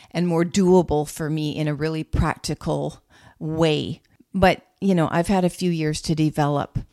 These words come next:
the mindset, the tools, and, uh, putting things in place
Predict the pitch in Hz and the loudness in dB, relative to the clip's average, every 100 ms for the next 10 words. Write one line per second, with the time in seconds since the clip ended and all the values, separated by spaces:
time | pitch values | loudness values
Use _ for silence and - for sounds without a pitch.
0 | - 170 156 147 147 - 143 - _ 165 | -2 0 0 0 -2 -2 -4 -6 _ -6
1 | 151 160 147 143 156 - - - - 156 | -4 -2 -2 -2 -4 -8 -16 -20 -6 -2
2 | 151 147 143 - - _ _ _ - 143 | -2 -2 -6 -8 -14 _ _ _ -10 -8
3 | 139 - - - 165 156 156 - 160 160 | -8 -10 -6 -2 0 0 -2 -2 -2 -2
4 | 147 147 - 156 147 - - | -4 -8 -6 -6 -6 -10 -12